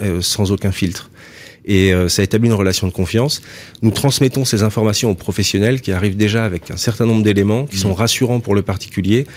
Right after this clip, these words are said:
Speaker 1: et, euh, et ça marche très, très bien.
Speaker 2: Et après, il n'a plus qu'à transformer. D'accord.
Speaker 1: Exactement.
Speaker 2: C'est quoi aujourd'hui, Antoine, euh, à ton avis, les plus grosses craintes pour un particulier quand il est dans cette démarche d'achat ou de vente ?
Speaker 1: La plus grosse crainte, c'est de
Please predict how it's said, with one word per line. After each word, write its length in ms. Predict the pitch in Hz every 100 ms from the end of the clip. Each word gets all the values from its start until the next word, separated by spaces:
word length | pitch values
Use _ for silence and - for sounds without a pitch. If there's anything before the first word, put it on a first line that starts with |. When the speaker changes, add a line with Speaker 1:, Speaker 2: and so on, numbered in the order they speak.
| - - - -
Speaker 1:
et, 240 | 107 101
euh, 160 | 90 90
et 40 |
ça 120 | 85 82
marche 160 | 78
très, 100 | -
très 140 | - 92
bien. 160 | 78 - -
Speaker 2:
Et 80 | 95
après, 240 | 87 117
il 60 | 104
n'a 100 | 80
plus 120 | 101
qu'à 140 | 95
transformer. 560 | - 90 - 90 90 85 - _
D'accord. 140 | 90 92
Speaker 1:
Exactement. 440 | 95 107 101 90 -
Speaker 2:
C'est 200 | - 147
quoi 440 | 143 - 151 180 -
aujourd'hui, 520 | 117 107 113 113 131
Antoine, 720 | 135 101 - 113 110 127 143 143
euh, 240 | 98 98 95
à 120 | 101
ton 220 | - 104
avis, 320 | 104 92 104
les 120 | 131 95
plus 180 | -
grosses 300 | 107 104 107
craintes 320 | - - 113 123
pour 160 | -
un 60 | 90
particulier 720 | 87 87 90 - 87 90 98 110
quand 240 | - 92 -
il 100 | 95
est 60 | 92
dans 160 | 95
cette 240 | 95 101 90
démarche 400 | 95 92 101 90
d'achat 400 | 92 90 - 101
ou 80 | 90
de 100 | 87
vente ? 380 | 82 90 - - _ _ _ _ _ - - _ _ _ _ _
Speaker 1:
La 100 | 120
plus 180 | 110 147
grosse 200 | 131 123
crainte, 260 | - 165 156
c'est 240 | - 110
de 160 | 104